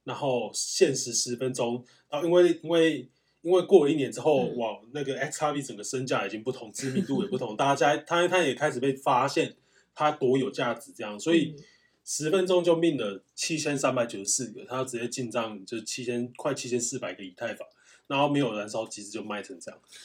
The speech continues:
Speaker 2: 对，
Speaker 1: 那
Speaker 2: 其实它这个是有策展的，
Speaker 1: 嗯。
Speaker 2: 因为他们都是相隔一年，然后都是在三月二十五发行，然后一个有燃烧机制，
Speaker 1: 对。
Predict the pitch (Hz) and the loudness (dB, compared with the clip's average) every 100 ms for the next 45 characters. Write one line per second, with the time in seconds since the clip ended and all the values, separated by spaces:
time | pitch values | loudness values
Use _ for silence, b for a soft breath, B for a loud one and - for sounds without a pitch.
0 | B 262 185 165 156 - - 254 262 277 | B -2 2 4 4 2 -4 -4 -2 -4
1 | - _ _ - 254 254 226 196 185 131 | -6 _ _ -4 -2 2 0 0 0 0
2 | 156 170 - - - 190 202 196 185 170 | -2 -6 -8 -16 -6 -4 -4 -4 -6 -6
3 | 156 160 160 - 208 208 175 165 - 143 | -8 -10 -12 -10 -6 -6 -6 -8 -12 -14
4 | 156 165 160 151 - 147 - - - 165 | -12 -12 -12 -12 -12 -10 -12 -12 -16 -16
5 | 175 - - 190 233 254 165 147 139 165 | -16 -16 -14 -10 -8 -6 -6 -8 -10 -10
6 | 170 202 180 160 | -8 -10 -10 -6